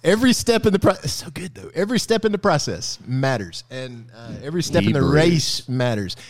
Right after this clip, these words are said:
Speaker 1: And Hebrews coffee. I have a coffee story. So, um, long story that I won't even go into. But, uh, one of my friends is a man named Jonathan Golden. He's the founder of a company called Land of a Thousand Hills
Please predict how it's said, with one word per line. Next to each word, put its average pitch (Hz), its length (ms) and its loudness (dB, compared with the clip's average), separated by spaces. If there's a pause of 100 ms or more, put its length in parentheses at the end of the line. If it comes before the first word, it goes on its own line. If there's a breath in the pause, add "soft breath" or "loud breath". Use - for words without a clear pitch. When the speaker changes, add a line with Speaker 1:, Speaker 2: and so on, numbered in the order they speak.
(200 loud breath)
Speaker 1:
And 123 200 -2
Hebrews 170 960 4
coffee. 180 520 2
I 113 40 2
have 160 120 2
a 139 60 -2
coffee 175 260 0
story. 101 300 -6
So, 127 300 -2 (440 loud breath)
um, 120 480 2
long 151 720 4
story 117 400 -2
that 110 260 -6
I 117 40 0
won't 123 180 0
even 104 300 -2
go 117 100 2
into. 107 240 0
But, 123 200 -4
uh, 127 180 -8
one 170 160 -2
of 196 40 -2
my 180 80 0
friends 143 580 -4
is 131 260 -2
a 127 80 -2
man 131 160 -4
named 123 220 -6
Jonathan 135 340 -6
Golden. 120 320 -6
He's 120 300 -6
the 98 380 -10
founder 143 640 -6 (880)
of 110 380 -6
a - 60 -8
company 135 420 -8
called 110 220 -6
Land 113 180 -8
of 117 60 -10
a 120 40 -14
Thousand 117 360 -8
Hills 117 400 -8